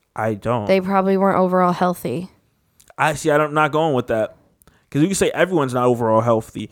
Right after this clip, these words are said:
Speaker 1: I don't hit the freaking, uh, B M I chart because, uh, on that, like, and I'm not freaking that someone that's, like,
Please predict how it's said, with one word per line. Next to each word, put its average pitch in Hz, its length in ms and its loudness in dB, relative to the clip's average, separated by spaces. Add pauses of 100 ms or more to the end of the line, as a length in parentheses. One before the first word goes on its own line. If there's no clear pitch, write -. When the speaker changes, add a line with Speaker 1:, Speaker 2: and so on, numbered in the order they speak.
(180)
Speaker 1:
I 202 160 2
don't 233 140 0
hit 233 240 -2
the 156 80 -4
freaking, 151 400 -2
uh, 135 180 4
B 151 240 -4
M 156 140 0
I 180 260 2
chart 143 480 -4
because, 131 240 -8
uh, - 220 -14 (240)
on 165 180 2
that, 113 220 0
like, 131 240 0
and 131 100 0
I'm 170 140 2
not 160 160 0
freaking 156 300 -2
that 139 120 -8
someone 147 280 -6
that's, 143 180 -6
like, 139 180 -2